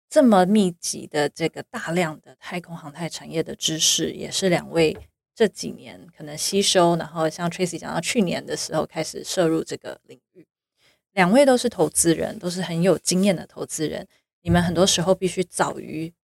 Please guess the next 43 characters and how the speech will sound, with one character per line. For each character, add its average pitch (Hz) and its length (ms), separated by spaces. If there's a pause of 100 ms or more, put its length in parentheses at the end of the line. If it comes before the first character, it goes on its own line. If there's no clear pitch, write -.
整 160 100
个 139 120
市 - 260
场 - 300 (320)
去 - 80
了 151 180
解 - 260 (260)
the 165 120
next 170 240 (100)
big 170 140 (140)
thing。 165 240 (400)
那 190 100
今 202 180
天 220 160
听 214 200
起 214 100
来， - 60 (100)
航 185 180
太、 202 280 (240)
卫 254 100
星 220 220
产 165 240
业 165 160
其 - 180
实 160 80
就 180 160
是 170 180
台 156 220
湾 160 180
很 170 220
有 170 100
可 - 260
能， - 160
或 208 120
者 196 100
是 175 280
世 - 200
界 208 140
舞 151 100
台 151 140
上 156 240
的 - 120
next 151 260